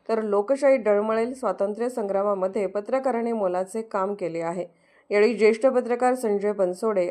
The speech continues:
आबासाहेब शिंदे, व्हॉइस ऑफ मीडिया पत्रकार संघटनेचे तालुका अध्यक्ष मुकेश बनसोडे, भारत देसाई, कुणाल कोठावळे, महेश देसाई, गोरख चव्हाण,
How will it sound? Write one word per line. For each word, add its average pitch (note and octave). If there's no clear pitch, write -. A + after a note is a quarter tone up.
आबासाहेब F#3+
शिंदे, F#3+
व्हॉइस A3+
ऑफ C4+
मीडिया B3
पत्रकार A3+
संघटनेचे G#3
तालुका F#3+
अध्यक्ष G3
मुकेश G3
बनसोडे, F3+
भारत A#3+
देसाई, G3+
कुणाल F#3+
कोठावळे, G3
महेश G#3
देसाई, F#3+
गोरख F#3
चव्हाण, F#3+